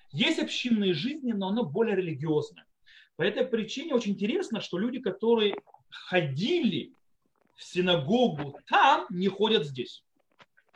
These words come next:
По причине того, что синагога здесь — это больше место, где молятся. А, иногда есть там вещи, которые связаны с общинной жизнью, но она более религиозная.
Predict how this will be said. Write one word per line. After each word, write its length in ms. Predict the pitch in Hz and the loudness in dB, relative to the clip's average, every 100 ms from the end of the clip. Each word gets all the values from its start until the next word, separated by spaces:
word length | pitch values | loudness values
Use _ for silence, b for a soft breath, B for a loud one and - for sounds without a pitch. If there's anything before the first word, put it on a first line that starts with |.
| - - - - | -20 -18 -12 -6
По 80 | |
причине 340 | 156 190 285 294 | -2 0 -2 2
того, 200 | 240 285 | 2 2
что 140 | - | -4
синагога 500 | 233 202 226 302 262 | -6 -2 0 -2 -2
здесь — 400 | 180 151 311 - | -4 -4 -6 -6
это 140 | - 190 | -6 -6
больше 400 | 185 311 - 226 | -4 -6 -4 -4
место, 440 | 240 311 - 208 | -4 -6 -6 -6
где 300 | 165 143 202 | -4 -4 0
молятся. 920 | 196 262 403 453 247 - - 135 120 - _ _ _ _ _ _ _ _ - | 0 0 -2 0 -2 -4 -8 -10 -8 -12 _ _ _ _ _ _ _ _ 0
А, 440 | 160 160 165 165 | 4 6 4 2
иногда 400 | - 202 190 196 | 2 4 4 4
есть 140 | 285 - | 4 4
там 100 | 226 | 2
вещи, 220 | 262 - | 0 -2
которые 240 | 202 214 | -4 -2
связаны 240 | 185 233 214 | 2 2 2
с 80 | 202 | -4
общинной 340 | - 214 208 | -6 -2 -2
жизнью, 480 | 170 233 370 277 220 | -2 4 4 4 2
но 140 | 208 | 2
она 200 | 202 285 | 4 2
более 320 | 165 185 247 233 | 0 0 4 4
религиозная. 800 | 214 185 190 196 170 127 104 | 4 -2 0 2 2 0 -14